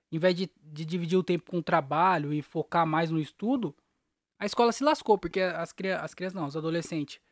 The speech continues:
as pessoas que estudam, né? Porque às vezes é pessoa mais velha também. Vai parar de, de estudar, vai trabalhar e depois vai fazer supletivo. Se é que vai fazer supletivo.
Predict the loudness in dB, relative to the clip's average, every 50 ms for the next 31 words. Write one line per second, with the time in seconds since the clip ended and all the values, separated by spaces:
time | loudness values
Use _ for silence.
0 | _ _ _ _ _ _ _ _ _ _ -18 -18 -16 -10 -10 -8 -6 -6 -8 -8
1 | -8 -12 -12 -8 -6 -6 -6 -4 -6 -6 -8 -10 -12 _ -10 -8 -8 -6 -6 -6
2 | -6 -6 -6 -8 -8 -12 -8 -6 -4 -4 -4 -4 -4 -4 -4 -6 -6 -8 -8 -10
3 | -10 -10 -12 _ _ _ _ _ _ _ _ _ _ _ _ _ _ -2 2 4
4 | 4 4 4 4 6 6 6 6 4 2 2 -2 -2 -2 -2 -2 -2 -2 -2 -4
5 | -4 -6 -10 _ _ _ _ _ _ _ _ _ _ _ _ _ _ _ _ _
6 | _ _ _ _ _ _ _ _ _ _ _ _ _ _ _ _ _ _ _ _
7 | _ _ -10 -8 -8 -8 -6 -2 -2 0 2 2 2 2 2 0 -4 _ _ _
8 | _ _ _ _ 0 2 2 2 2 2 2 0 4 4 4 4 4 0 -2 -4
9 | -8 _ _ _ _ _ _ _ _ _ _ -10 -8 -4 -4 -4 -2 0 -2 -2
10 | -2 -4 -8 -10 -10 -10 -8 -8 -8 -8 -10 -14 -14 -14 _ _ _ _ _ _
11 | _ _ _ _ -4 -2 -2 -2 -4 -4 -6 -4 -2 -4 -4 -4 -8 -8 -8 -8
12 | -10 -10 -12 -14 -12 -12 -12 -12 -14 -20 -20 _